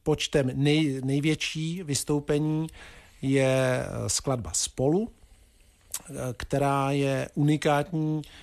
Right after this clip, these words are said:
v tom, že spojuje cvičence nejenom z České republiky, ale poprvé v historii světových gymnaestrád i cvičence jiné země, a to je Slovenské republiky.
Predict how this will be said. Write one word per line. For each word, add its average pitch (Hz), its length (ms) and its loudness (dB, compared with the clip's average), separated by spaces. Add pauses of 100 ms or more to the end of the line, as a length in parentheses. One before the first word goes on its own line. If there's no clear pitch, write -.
(280)
v - 160 -10
tom, 147 320 4
že 151 160 2
spojuje 147 540 2
cvičence 151 880 -2
nejenom 165 520 2
z - 140 -2
České - 600 -2
republiky, 131 760 -2
ale 131 200 -2
poprvé 165 720 2
v 151 40 -2
historii 147 880 0
světových 147 460 -2
gymnaestrád 127 800 0 (440)
i 165 140 6
cvičence 143 920 0 (320)
jiné 110 460 0
země, 147 500 2
a 135 80 -2
to - 140 -4
je 135 100 2
Slovenské 143 640 2
republiky. 113 540 2